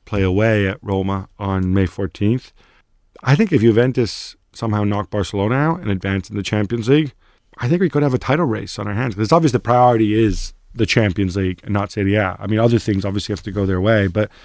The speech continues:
Napoli played exceedingly well. They gave up a, a, a, a, an early goal to, to Sami Khedira, um, but really that was Juve's only shot on target. Juve actually went out there with, uh, a very different lineup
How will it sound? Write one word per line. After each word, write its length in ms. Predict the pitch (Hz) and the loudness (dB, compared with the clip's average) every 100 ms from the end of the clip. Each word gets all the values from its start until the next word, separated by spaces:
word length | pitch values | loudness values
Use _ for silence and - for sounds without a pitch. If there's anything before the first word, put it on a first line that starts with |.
| - - _ _ - | -20 -20 _ _ 2
Napoli 300 | 160 202 165 | 2 4 2
played 260 | - 127 110 | 4 2 2
exceedingly 600 | - - 147 127 120 107 | 0 -4 -2 0 2 2
well. 220 | 107 101 | 2 0
They 100 | 107 | 0
gave 180 | 107 107 | -2 -2
up 160 | 107 107 | -4 -4
a, 40 | |
a, 640 | 101 101 107 - 113 - | -6 -6 -10 -10 -10 -10
a, 400 | 98 - - - 110 | -12 -12 -14 -12 -8
a, 40 | |
an 100 | 101 | 0
early 160 | 110 110 | 2 2
goal 280 | 104 107 107 | 2 2 2
to, 120 | - | -2
to 140 | 101 98 | -8 -4
Sami 300 | 113 104 104 | -2 0 -2
Khedira, 480 | 101 110 117 127 - - - _ | 0 2 4 2 -4 -20 -20 _
um, 320 | 107 107 104 - - | 0 0 0 -4 -2
but 120 | 127 | 2
really 200 | 120 135 | 4 6
that 120 | 113 110 | 4 2
was 100 | 101 | 2
Juve's 220 | 113 104 | 2 0
only 260 | - 113 117 | 0 0 0
shot 220 | - 107 | 0 -2
on 100 | 98 | -2
target. 440 | 92 120 113 92 - | -4 -4 -4 -6 -6
Juve 160 | 120 113 | 0 2
actually 280 | 101 - 110 | 0 -2 -2
went 160 | 107 | -2
out 140 | 107 - | -2 -4
there 120 | 104 | -4
with, 360 | 101 95 - 104 | -4 -4 -8 -6
uh, 280 | 98 101 - | -4 -6 -8
a 60 | 107 | -8
very 180 | 110 101 | -6 -4
different 360 | 113 - 110 | -6 -8 -10
lineup 360 | 104 104 101 | -6 -6 -6